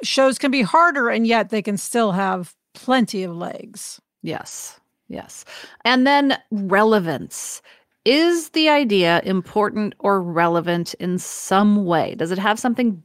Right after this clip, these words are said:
Speaker 2: bigger to say? Does it make sense right now as something that people will want to watch on their T Vs in this moment or in the, you know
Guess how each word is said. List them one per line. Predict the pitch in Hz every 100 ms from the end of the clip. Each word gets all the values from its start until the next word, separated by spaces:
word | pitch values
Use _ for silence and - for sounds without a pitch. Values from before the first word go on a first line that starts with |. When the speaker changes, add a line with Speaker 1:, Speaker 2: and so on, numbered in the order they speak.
| -
Speaker 2:
bigger | 196 180
to | 110
say? | - 69
Does | 185 190
it | 214
make | 202 214 -
sense | - 214 214 214 175
right | 160 160 190 226 202 -
now | 185 190 185 110 73 87 - - - -
as | 196
something | 180 - 208 214 202
that | 185 -
people | 190 185 170
will | 170 160
want | 165 180
to | -
watch | 156 139 131 - -
on | - 185 196
their | 180 175
T | - 180
Vs | 160 151 143 131 120 - - - - _
in | 226 233
this | 226 226 214
moment | 196 190 185 175
or | - 175 170
in | 175
the, | 165 156 156
you | - 156
know | 127